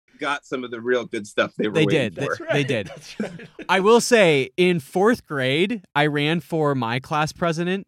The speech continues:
Speaker 2: uh, and that was, like, the year that, uh, Napoleon Dynamite came out, and my slogan was, "Vote for Mason."
Speaker 3: That's
Speaker 1: Oh,
Speaker 3: good.
Speaker 2: And, like,
Speaker 1: my
Speaker 2: I would wear
Speaker 1: goodness.
Speaker 2: that shirt, you know, like, where it was, like, "Vote for Pedro" or whatever. Like, I wore,
Speaker 1: Yes.
Speaker 2: like, a "Vote for Mason" version of that,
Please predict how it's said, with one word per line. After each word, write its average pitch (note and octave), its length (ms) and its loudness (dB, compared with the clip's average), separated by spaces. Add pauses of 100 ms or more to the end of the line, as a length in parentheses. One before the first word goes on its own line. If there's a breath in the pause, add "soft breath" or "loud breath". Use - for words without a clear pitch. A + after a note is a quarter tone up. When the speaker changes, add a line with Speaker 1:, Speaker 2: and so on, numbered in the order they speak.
(160)
Speaker 2:
uh, B2 400 -2
and C#3+ 580 0 (360)
that D#3 180 2
was, E3+ 200 0
like, E3+ 160 -2
the D#3 80 -2
year C#3 260 0
that, C3 240 0 (420)
uh, B2 240 -2
Napoleon C#3 420 -4
Dynamite C3 420 -4
came E3+ 220 -4
out, F3 300 -2
and C#3+ 220 -4
my C#3+ 280 -2
slogan D3 560 -4
was, A#2+ 420 -4 (220)
"Vote A#2+ 340 -4
for C3 140 -8
Mason." A2 560 -8 (1000 soft breath)
Speaker 3:
That's A2 200 -10
Speaker 1:
Oh, - 20 -12
Speaker 3:
good. D3+ 80 -4
Speaker 2:
And, D#3 100 -2
like, D#3+ 120 -2
Speaker 1:
my E3 120 4
Speaker 2:
I F3+ 40 6
would E3+ 220 2
wear F#3+ 200 4
Speaker 1:
goodness. F3 160 6
Speaker 2:
that D3 140 4
shirt, F#3+ 460 0
you D#3+ 100 -4
know, E3+ 120 -4
like, E3+ 160 -2
where E3 140 -4
it D3 60 -4
was, D3 160 -8
like, C3+ 140 -6
"Vote C3+ 240 -8
for C#3+ 120 -14
Pedro" C3+ 400 -8
or D#3+ 60 -6
whatever. E3 240 -4
Like, C3+ 120 -4
I C#3 180 0
wore, G#2+ 220 6
Speaker 1:
Yes. G2+ 80 6
Speaker 2:
like, A2+ 260 -2
a C#3+ 100 -4
"Vote C3+ 280 -4
for C#3 140 -8
Mason" B2 480 -6
version G#2 360 -8
of F#2+ 160 -12
that, F2 280 -12